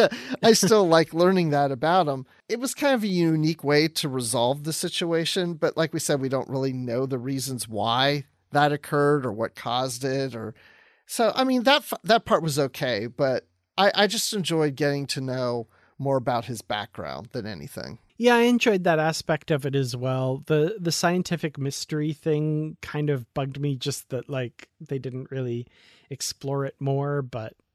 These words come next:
Speaker 2: I understand it's a shorter issue. They can't really get to everything, but yeah, it was, it was interesting. Again,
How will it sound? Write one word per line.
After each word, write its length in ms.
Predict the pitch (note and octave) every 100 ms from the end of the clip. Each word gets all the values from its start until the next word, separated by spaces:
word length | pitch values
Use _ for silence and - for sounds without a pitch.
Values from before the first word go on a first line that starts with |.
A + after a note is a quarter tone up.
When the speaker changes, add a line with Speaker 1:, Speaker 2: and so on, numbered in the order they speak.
| _ _
Speaker 2:
I 120 | D#3 D#3
understand 560 | D#3 D3 - D#3 C3+
it's 160 | C3+ -
a 40 |
shorter 360 | D3 E3 D3+ C#3+
issue. 520 | C#3 - D3 C#3 C3+
They 100 | B2+
can't 300 | - C3 A#2 _ _
really 240 | D3+ C3
get 220 | B2 C3
to 100 | -
everything, 680 | B2+ B2 C3 - B2 A#2 A#2+
but 260 | A#2 A#2 - _ - - - _ -
yeah, 220 | D#4 D#4+
it 120 | E4+
was, 260 | E4 D#4 -
it 140 | C4
was 220 | C#4+ B3+ C4
interesting. 680 | A3+ - F#3 - C3 A#2 B2+
Again, 500 | D3+ F#3+ E3+ D3+